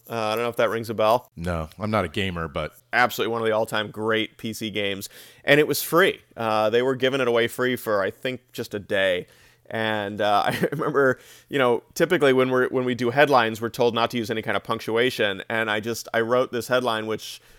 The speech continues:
Speaker 1: which was "Portal is free!" exclamation point, and then repeat,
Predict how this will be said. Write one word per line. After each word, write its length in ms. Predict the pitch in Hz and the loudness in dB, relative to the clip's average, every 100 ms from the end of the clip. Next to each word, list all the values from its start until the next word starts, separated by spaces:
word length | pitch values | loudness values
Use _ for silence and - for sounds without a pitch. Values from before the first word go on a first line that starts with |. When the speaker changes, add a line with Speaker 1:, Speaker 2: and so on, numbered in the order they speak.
| - | -8
Speaker 1:
which 180 | 123 - | -6 -4
was 120 | 113 | -6
"Portal 360 | - 175 208 202 | 2 2 4 4
is 120 | 180 | 2
free!" 340 | 190 208 156 | 2 4 4
exclamation 560 | - 139 - 123 120 113 | 0 -4 -2 -2 -2 -2
point, 320 | 113 107 98 - - | -2 -2 -4 -8 -4
and 160 | 120 | -2
then 200 | 117 113 | 0 0
repeat, 380 | 110 117 135 113 | -2 -2 -2 -2